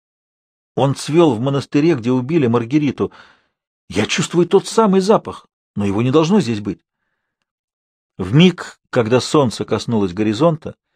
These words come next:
Леонора увидела зелёный луч, и ей показалось, что от солнца оторвался огненный шар и устремился к земле. В эту секунду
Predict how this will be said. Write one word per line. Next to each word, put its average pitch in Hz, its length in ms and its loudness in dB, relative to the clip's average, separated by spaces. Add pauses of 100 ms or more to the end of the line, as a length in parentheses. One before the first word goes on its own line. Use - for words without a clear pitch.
(840)
Леонора 147 460 4
увидела 151 520 4
зелёный 131 400 2
луч, 185 460 -2 (260)
и 135 40 -4
ей 180 180 0
показалось, 165 480 2
что 165 160 -2
от 151 220 -2
солнца 147 580 2
оторвался 143 540 2
огненный 117 540 0
шар 180 360 0
и 135 100 0
устремился 139 480 -2
к 101 80 -10
земле. 117 380 -2 (720)
В 98 80 -4
эту 113 160 -2
секунду 151 560 -2